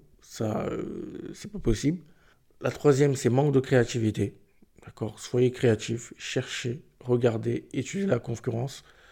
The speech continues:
Quatrième, c'est une idée qui n'est pas vendable, pas rentable. Et la cinquième, c'est de faire un produit qui est infaisable, euh, techniquement parlant.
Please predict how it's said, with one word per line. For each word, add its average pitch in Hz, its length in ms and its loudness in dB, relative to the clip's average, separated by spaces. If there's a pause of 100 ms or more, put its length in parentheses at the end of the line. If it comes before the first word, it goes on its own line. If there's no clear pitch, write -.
(440)
Quatrième, 131 680 4 (200)
c'est - 240 -4
une 110 200 2
idée 110 260 2
qui - 160 -8
n'est 101 80 0
pas 117 180 -2
vendable, 110 500 -2
pas 113 80 -2
rentable. 127 540 -4 (800)
Et - 100 -2
la 107 120 4
cinquième, 120 480 -2
c'est 117 160 0
de - 40 -8
faire 110 240 0
un 104 80 -2
produit 107 460 -2
qui - 180 -6
est - 240 -6
infaisable, 104 680 0 (960)
euh, 101 160 -2
techniquement 107 600 -2
parlant. 107 600 0